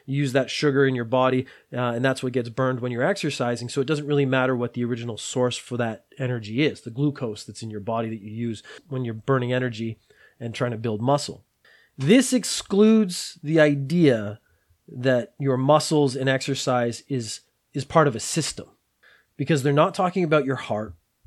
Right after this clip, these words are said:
They're not talking about your liver. They're not talking about your kidneys. They're not talking about anything else. They're only talking about one aspect of exercise. And I would bet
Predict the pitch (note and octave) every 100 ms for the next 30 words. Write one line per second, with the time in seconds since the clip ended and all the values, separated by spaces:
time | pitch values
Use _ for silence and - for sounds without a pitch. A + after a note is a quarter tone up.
0 | F2 B2+ B2+ B2+ B2+ C3 B2 C3 B2 C3
1 | C3+ B2+ B2 G#2 G#2+ C3+ - B2 B2 B2+
2 | B2 A#2+ C3 B2 A#2 A#2 - C#3 A#2 G2+
3 | G2 - A#2 A2 B2 A#2 A2 A2 B2+ B2
4 | F2+ B2+ B2 C3+ C#3 C3+ B2+ G#2+ A#2 C3+
5 | D#3+ E3 D3 C#3+ - C3 B2 A#2+ C3 -
6 | - F2+ - - _ - - - B2+ C#3+
7 | F3+ D3+ A#3 A3+ D3 -